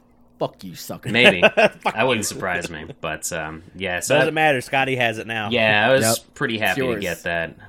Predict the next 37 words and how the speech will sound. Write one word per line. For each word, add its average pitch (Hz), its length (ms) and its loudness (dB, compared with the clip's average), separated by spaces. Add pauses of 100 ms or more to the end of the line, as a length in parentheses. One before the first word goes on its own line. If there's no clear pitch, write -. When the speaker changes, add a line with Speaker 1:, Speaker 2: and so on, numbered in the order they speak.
Speaker 2:
Yeah, 80 220 -10
so 98 160 -6
that's, 92 260 -4
uh, 82 340 -4
just - 240 -6
about 101 360 -2 (140)
everything. 92 540 -8 (960)
So - 100 -12
Speaker 3:
I 160 80 0
got 214 180 2
super 175 300 -4
lucky 147 440 -4
because, 117 300 -6
uh, 107 500 -4 (260)
I 127 140 0
had 123 160 -4 (140)
got, 110 360 0
'cause 98 140 -12
Rachel's 113 320 -8
birthday 117 340 -6
was, 85 220 -10
what, 87 260 -8 (220)
the 82 100 -14
twenty-fifth? 98 840 -12 (100)
Speaker 2:
Yep. 131 220 0 (160)
Speaker 3:
And 98 100 -6
I 98 60 -2
had 85 140 -8
bought 104 280 -6
her, 107 260 -10 (100)
uh, 104 120 -10
<clears throat> - 40 -20
I 117 320 -2
got 123 300 0
her 101 160 -2
a 87 40 -8
vinyl, 95 540 -4